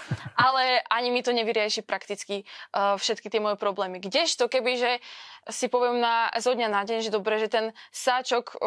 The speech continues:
Speaker 2: čipsákov, čo zjem večer, vymením trebárs za tú misku šalátu a robím takto postupné kroky, tak už to určite môže mať,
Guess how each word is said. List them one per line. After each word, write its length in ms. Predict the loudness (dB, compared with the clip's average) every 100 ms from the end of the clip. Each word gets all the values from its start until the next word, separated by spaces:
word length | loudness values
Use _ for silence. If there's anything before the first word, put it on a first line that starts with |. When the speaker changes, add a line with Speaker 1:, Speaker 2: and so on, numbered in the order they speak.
| 0 0
Speaker 2:
čipsákov, 500 | 0 -2 0 0 0
čo 120 | 0
zjem 200 | 0 0
večer, 400 | 0 -2 0 0 0
vymením 460 | -2 0 0 0
trebárs 340 | 0 0 0 0
za 100 | -2
tú 120 | -2
misku 320 | -2 -4 -4
šalátu 480 | 0 2 2 0 0
a 160 | 0 -2
robím 320 | -2 -2 0
takto 240 | -2 -4 -6
postupné 400 | -8 -8 -6 -4
kroky, 240 | -2 -2
tak 160 | -4 -4
už 160 | -6
to 160 | -4 -4
určite 320 | -4 -6 -4
môže 300 | -2 -2 -4
mať, 240 | -4 -6